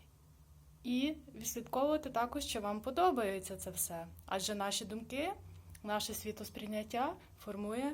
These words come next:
нашу реальність. І якщо у нас <laughs> світло зникло, класно, ніколи не зникало. Е,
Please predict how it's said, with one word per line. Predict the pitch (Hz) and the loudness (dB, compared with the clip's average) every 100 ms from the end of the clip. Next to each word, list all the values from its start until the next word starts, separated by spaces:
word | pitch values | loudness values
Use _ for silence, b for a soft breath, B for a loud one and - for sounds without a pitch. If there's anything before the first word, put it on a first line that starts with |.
| 294 | 0
нашу | 202 208 269 | -2 0 -2
реальність. | 277 381 392 233 185 - - - B B B B B B B - - - - - | 0 2 2 2 -2 -6 -10 -16 B B B B B B B -20 -20 -20 -8 4
І | 294 320 | 4 4
якщо | 254 262 262 - 302 339 - - - | 0 -2 0 0 0 -2 -6 -16 -6
у | 240 | -2
нас | 220 220 269 - - - | 0 0 0 -2 -4 -6
<laughs> | 320 | -2
світло | - - 254 247 220 220 | 4 6 8 6 4 2
зникло, | 226 247 - 202 | 6 6 4 -2
класно, | 220 226 214 240 - 240 247 B B B - | -4 4 4 4 0 -4 -4 B B B 0
ніколи | 240 240 247 240 | 0 6 6 8
не | 233 226 | 4 0
зникало. | 220 220 220 226 220 220 B B B B B B B - - | -2 -4 -4 -2 -4 -8 B B B B B B B -12 -6
Е, | 214 214 208 208 - | -4 -2 -2 -2 -6